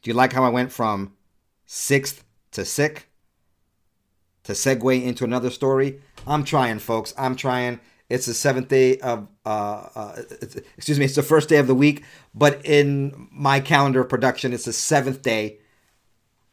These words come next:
My production starts again on Monday.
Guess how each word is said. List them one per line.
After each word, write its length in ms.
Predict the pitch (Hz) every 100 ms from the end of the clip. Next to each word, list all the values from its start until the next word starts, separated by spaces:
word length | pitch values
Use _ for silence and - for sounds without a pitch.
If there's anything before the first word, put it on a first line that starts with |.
| _
My 260 | - 135 143
production 540 | 139 127 123 131 117
starts 320 | - 123 113
again 280 | 110 110 110
on 460 | 110 104 101 101 101
Monday. 580 | 107 110 107 104 101